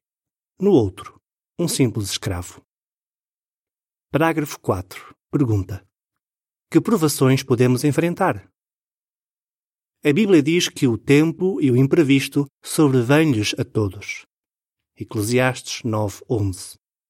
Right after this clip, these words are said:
Às vezes passamos por problemas que são comuns aos homens, isto é, problemas que podem afetar qualquer pessoa. Primeiro aos Coríntios dez, treze. E às vezes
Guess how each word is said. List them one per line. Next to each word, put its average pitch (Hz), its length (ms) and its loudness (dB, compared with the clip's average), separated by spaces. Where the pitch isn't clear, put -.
Às 135 220 0
vezes 147 360 2
passamos 139 460 0
por 127 160 0
problemas 117 580 2
que - 120 -10
são 127 260 0
comuns 139 540 2
aos 104 240 -2
homens, 101 500 -2
isto - 260 -2
é, 120 180 2
problemas 202 420 4
que - 60 -16
podem 175 280 0
afetar 147 600 -2
qualquer 104 360 -4
pessoa. 95 520 -10
Primeiro 101 260 -2
aos 107 100 -2
Coríntios 139 640 0
dez, 104 360 -6
treze. 98 480 -8
E 151 140 4
às 170 160 2
vezes 151 400 2